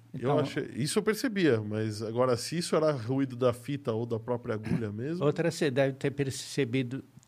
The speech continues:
Speaker 2: t-, também quando ia começar o, o, assim, <clears throat> é, o sulco, o sulco que tava em branco ainda, antes de começar a música,
Speaker 1: É.
Speaker 2: você já ouvia um pouquinho da música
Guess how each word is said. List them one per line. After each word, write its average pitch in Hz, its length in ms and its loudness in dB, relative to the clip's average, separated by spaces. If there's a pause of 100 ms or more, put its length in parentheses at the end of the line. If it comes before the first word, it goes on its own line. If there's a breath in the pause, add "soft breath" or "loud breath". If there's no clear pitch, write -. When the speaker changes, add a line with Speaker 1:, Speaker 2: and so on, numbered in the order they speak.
Speaker 2:
t-, - 80 -20 (100)
também 143 420 2 (380)
quando 151 400 2
ia 139 240 2 (240)
começar 131 640 2
o, 107 140 -2 (160)
o, 98 420 -6 (320 loud breath)
assim, 123 340 -2 (680 loud breath)
<clears throat> 180 300 2 (800 soft breath)
é, 113 240 -6 (200)
o 165 120 0
sulco, 170 540 2 (160)
o 160 100 -2
sulco 160 400 0
que - 120 -10
tava 139 280 2
em 175 120 4
branco 143 460 4
ainda, 120 480 0
antes 160 340 2
de 123 120 -2
começar 120 500 -2
a 107 40 -2
música, 131 480 -2
Speaker 1:
É. 131 120 -2
Speaker 2:
você 147 380 2
já 151 180 6
ouvia 156 480 6
um 135 80 2
pouquinho 139 440 0
da 139 160 2
música 107 480 2